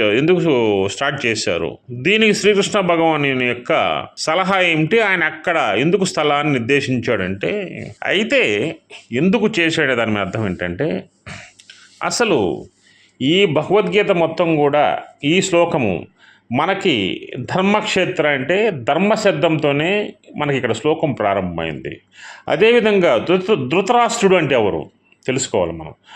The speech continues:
ధృతరాష్ట్రుడు అంటే ఎవరంటే దాని యొక్క అర్థం ఏంటంటే, తనది కాని రాష్ట్రాన్ని తనదని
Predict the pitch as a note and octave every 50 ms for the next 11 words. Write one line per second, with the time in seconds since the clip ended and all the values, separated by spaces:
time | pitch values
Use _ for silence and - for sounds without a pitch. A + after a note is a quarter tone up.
0 | - - - - _ _ - G#2 G#2+ C#3 F3+ F#3 G#3+ A3+ A3+ A3+ A3+ - - G3+
1 | G3+ G3 F#3 F3 D#3+ D#3+ C#3 C3+ B2+ B2 G#2+ F#2+ F#2 G2 G#2 A2 G#2+ F#2+ F2 E2+
2 | C2 - - - _ _ _ _ - - _ _ - C3 C#3+ C#3 C3+ - A2 G#2+
3 | G#2+ - D#3+ D#3 C#3+ A#2+ G#2 G#2+ G2 F#2 G2+ C3 E3 G3 A3+ - - - - -
4 | _ _ _ _ _ _ _ _ - - D#3+ E3+ G3 G#3+ G3+ F#3 G3 - - -
5 | - G#3 A3+ B3 B3 A#3 F#3+ F#3 F#3 G3 F#3+ - - - G#3+ G3 F#3 D#3+ D3 C#3+
6 | D3+ E3+ G3 A3 G#3+ - _ _ - _ _ _ _ _ - - E3 F3+ F#3+ F3+
7 | F#3 F#3+ F#3+ G3+ G3 D#3+ B2+ B2 C#3 -